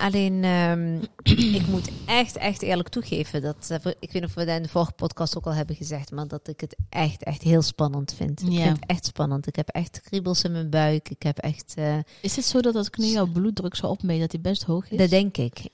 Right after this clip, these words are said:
Speaker 2: Ja, mijne ook.
Speaker 1: Had ik vorige keer wel gedaan bij Spap thuis. Met die
Speaker 2: Mhm.
Speaker 1: bloeddrukmeter.
Speaker 2: Ja,
Speaker 1: En toen
Speaker 2: en
Speaker 1: gaf hij echt
Speaker 2: hoeveel?
Speaker 1: aan dat hij boven de gemiddelde was. Toen dacht ik,
Speaker 2: Echt?
Speaker 1: ja... Was
Speaker 2: Stond
Speaker 1: niet
Speaker 2: die op rood pijltje?
Speaker 1: Nee, hij zat er op oranje.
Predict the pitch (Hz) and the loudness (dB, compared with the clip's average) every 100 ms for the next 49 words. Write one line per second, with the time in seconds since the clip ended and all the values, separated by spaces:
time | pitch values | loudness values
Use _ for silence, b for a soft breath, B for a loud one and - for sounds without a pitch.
0 | _ - 170 170 175 185 - 135 - 185 | _ -4 0 2 2 0 -2 -6 -2 0
1 | - - 220 220 220 208 208 165 151 - | 2 2 4 6 6 6 4 2 0 0
2 | - 175 151 135 143 - - 208 214 185 | -4 -2 0 0 0 -4 0 4 4 6
3 | 180 190 170 160 - 147 147 147 147 175 | 6 6 4 2 0 0 2 0 -2 -2
4 | 170 156 175 202 196 190 220 240 196 196 | 0 4 8 8 8 8 8 8 6 4
5 | 190 180 202 180 165 170 165 151 123 131 | 2 2 2 2 0 2 0 0 0 0
6 | - 170 165 311 175 151 143 160 - 226 | 0 0 2 2 4 2 2 2 4 6
7 | 247 - 202 175 - - 143 151 - 104 | 4 6 6 6 4 0 0 0 -2 -4
8 | 156 - 180 165 175 185 190 196 - - | -4 -6 -6 -2 0 -2 -2 -6 -4 -4
9 | 175 185 180 120 113 | 0 0 -2 -4 -6